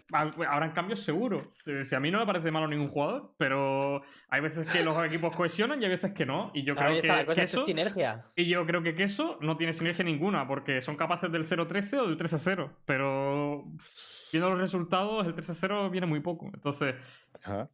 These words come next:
Speaker 1: eh, luego, Movistar Riders ya se sabe que va a haber cambios seguro,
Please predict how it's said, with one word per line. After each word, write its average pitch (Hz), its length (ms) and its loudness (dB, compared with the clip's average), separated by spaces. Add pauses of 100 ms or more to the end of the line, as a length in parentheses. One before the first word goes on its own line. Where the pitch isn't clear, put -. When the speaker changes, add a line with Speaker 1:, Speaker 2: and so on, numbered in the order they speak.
(160)
Speaker 1:
eh, 147 720 2
luego, 160 360 2
Movistar 139 340 0
Riders 165 220 2
ya 160 80 4
se 160 120 -4
sabe 240 480 0
que 139 300 2
va 135 120 2
a 131 40 2
haber 131 540 0
cambios 131 320 -2
seguro, 180 420 0